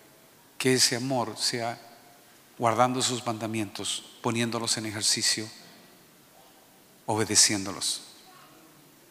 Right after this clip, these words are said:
Dios dijo en el Antiguo Testamento: "Yo los pongo frente a dos caminos, el camino de la vida y la muerte".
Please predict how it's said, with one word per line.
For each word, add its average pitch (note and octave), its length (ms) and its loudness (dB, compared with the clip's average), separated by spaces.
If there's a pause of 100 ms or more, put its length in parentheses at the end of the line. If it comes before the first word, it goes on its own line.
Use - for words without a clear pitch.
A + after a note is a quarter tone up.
(1000)
Dios C3+ 160 6
dijo C#3 360 2
en B2 100 -2
el C3 60 0
Antiguo D3+ 340 -2
Testamento: A#2 600 -6 (720)
"Yo C3+ 120 6
los D3 100 4
pongo D3 260 2
frente C#3 300 -2
a C3 40 0
dos C#3+ 160 -2
caminos, G#2+ 640 -6
el - 60 -18
camino A#2 320 -4
de A2+ 80 0
la A2 100 0
vida C3 240 0
y - 20 -4
la C3 80 -2
muerte". A2 400 -4